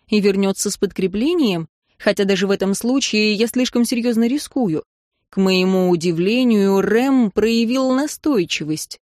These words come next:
«Аделина, открой! Нам надо поговорить!» Боги, не ожидала от него такой непонятливости. От раздражения и волнения я чуть не притопнула ногой. «Я же уже сказала, Ринольд, я занята!»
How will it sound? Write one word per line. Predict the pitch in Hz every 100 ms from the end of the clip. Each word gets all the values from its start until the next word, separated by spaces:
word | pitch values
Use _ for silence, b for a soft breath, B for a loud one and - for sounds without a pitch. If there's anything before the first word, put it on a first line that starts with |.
| _ _ _ _ -
«Аделина, | 202 196 247 269 302 247 208 220
открой! | - 269 285 214 151 - _ _ -
Нам | 214 240
надо | 262 247 247
поговорить!» | 262 240 269 294 311 233 - - _ _ -
Боги, | 190 180 160 160 175
не | 190 190
ожидала | 180 190 214 233 240
от | 240
него | 254 262
такой | 262 277 277
непонятливости. | 277 294 302 294 202 180 175 175 - 175 - _ _ -
От | 190
раздражения | 190 185 170 185 185 202 196 190 190
и | 202
волнения | 180 180 190 240 247 220 208 202
я | 214
чуть | 233 226
не | 240
притопнула | 233 240 262 233 240 240
ногой. | 262 269 254 175 - _ b b
«Я | 415 381 370
же | 392
уже | 381 392
сказала, | - 415 415 370 381 294 294
Ринольд, | 330 349 285 220 - _ _ -
я | 392 403
занята!» | 392 415 508 - 359 190